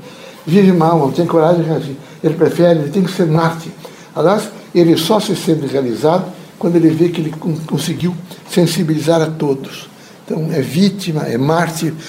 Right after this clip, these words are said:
os outros todos ficam colhe-, ele se encolhe e fica colhendo dez minutos de piedade, porque ele está com autopiedade. Isso é péssimo.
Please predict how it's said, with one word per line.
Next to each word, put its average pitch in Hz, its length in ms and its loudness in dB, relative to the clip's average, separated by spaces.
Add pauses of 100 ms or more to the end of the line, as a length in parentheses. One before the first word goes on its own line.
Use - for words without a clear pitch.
(160)
os 147 140 0
outros 165 240 0
todos 196 220 -2
ficam 175 280 -6
colhe-, 165 320 -6 (1080)
ele 147 180 0
se - 300 -4
encolhe 160 580 0 (440)
e 170 80 0
fica 160 280 0
colhendo 147 680 2 (760)
dez 175 380 2
minutos 160 800 2
de 151 140 -4
piedade, 123 760 -4 (540)
porque 147 200 -2
ele 143 100 0
está 139 220 -2
com - 140 -6
autopiedade. 131 480 -2
Isso 165 180 -2
é 143 80 4
péssimo. 196 680 0